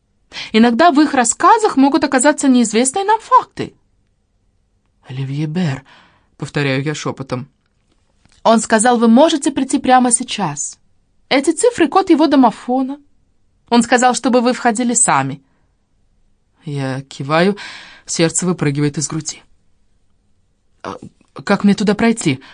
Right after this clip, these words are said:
Кароль объясняет дорогу, заметив, что лучше идти пешком. Так я доберусь быстрее, чем на такси. «А еще по дороге вы увидите Лувр и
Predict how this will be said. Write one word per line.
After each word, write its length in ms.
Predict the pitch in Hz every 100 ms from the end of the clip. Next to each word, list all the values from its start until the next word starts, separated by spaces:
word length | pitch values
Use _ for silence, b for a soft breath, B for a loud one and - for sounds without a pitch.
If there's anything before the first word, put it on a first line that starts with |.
| b b b _ _ _ _ _ _
Кароль 320 | 294 285 277
объясняет 420 | 247 233 247 254
дорогу, 380 | 214 208 190 175
заметив, 420 | 170 185 220 214
что 160 | - 185
лучше 240 | 196 202
идти 160 | 185 202
пешком. 540 | 202 220 - 151 131 b b b b -
Так 240 | 160 -
я 80 | 147
доберусь 320 | 139 147 135
быстрее, 360 | 135 - 175 135
чем 180 | 160
на 80 | 147
такси. 400 | 143 165 - - _ _ _ _ _ _ _ _ _ _
«А 120 | 185
еще 440 | 190 - 247 220 B B B
по 100 | 233
дороге 360 | 233 302 269 202
вы 80 |
увидите 420 | 202 220 214 170 196
Лувр 520 | 180 202 165 139 - b b _
и 260 | 220 202